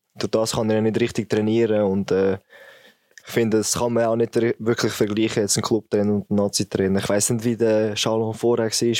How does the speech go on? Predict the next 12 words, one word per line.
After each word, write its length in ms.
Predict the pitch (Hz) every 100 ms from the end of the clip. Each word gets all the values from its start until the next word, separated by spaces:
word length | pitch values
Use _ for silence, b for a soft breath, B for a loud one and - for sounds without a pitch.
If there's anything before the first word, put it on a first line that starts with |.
| -
beim 100 | 113
F 120 | 110
C 120 | 117
Thun 360 | - 117 120 117
oder 100 | 113
beim 120 | 113
F 140 | 113
C 120 | -
Zürich, 340 | - 117 127 123 B B B B B B _
aber, 380 | - 104 104 104
ähm, 520 | 107 104 104 104 101 - _ _ _ _ -
ja, 340 | 98 104 104